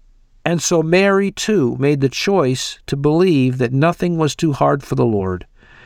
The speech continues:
And she, too, was, was proven correct. And so may I say to you, on this Mother's Day, whether you be a mom or not, nothing is too hard for the Lord.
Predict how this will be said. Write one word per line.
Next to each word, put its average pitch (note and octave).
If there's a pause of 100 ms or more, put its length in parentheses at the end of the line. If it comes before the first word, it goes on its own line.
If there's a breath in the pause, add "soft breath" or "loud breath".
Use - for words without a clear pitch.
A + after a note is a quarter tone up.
(120)
And A2
she, E3
too, F3
was, A#2+ (160)
was A#2+
proven C#3
correct. A#2 (320 soft breath)
And D3
so F3+
may E3+
I D#3+
say F#3
to F#3
you, E3+ (720 soft breath)
on C3
this E3+
Mother's D3
Day, A2 (680 soft breath)
whether D3+
you D3+
be D#3+
a C#3
mom E3
or G3+
not, D#3 (100)
nothing D3+ (400)
is C3+
too C#3+
hard C#3+
for -
the C#3
Lord. B2+